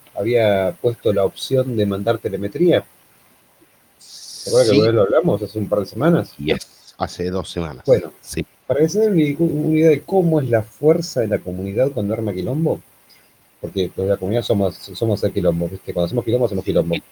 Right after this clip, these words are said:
Speaker 1: Quilombo, en
Speaker 2: Quilombo.
Speaker 1: serio. Claro, como debe ser. Bueno, resulta que Audacity sacó su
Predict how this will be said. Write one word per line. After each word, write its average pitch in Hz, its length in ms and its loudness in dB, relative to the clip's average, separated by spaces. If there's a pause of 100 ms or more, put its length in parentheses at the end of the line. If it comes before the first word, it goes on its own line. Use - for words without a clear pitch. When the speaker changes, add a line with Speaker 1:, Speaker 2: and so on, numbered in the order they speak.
(120)
Speaker 1:
Quilombo, 95 380 4
en 139 60 6
Speaker 2:
Quilombo. 120 200 4
Speaker 1:
serio. - 260 -4 (800)
Claro, 90 320 4 (140)
como 120 160 2
debe 117 140 4
ser. - 180 -6 (120)
Bueno, 107 320 4
resulta 139 380 -2
que 110 180 0
Audacity 131 500 0
sacó 110 340 -2
su 95 680 -6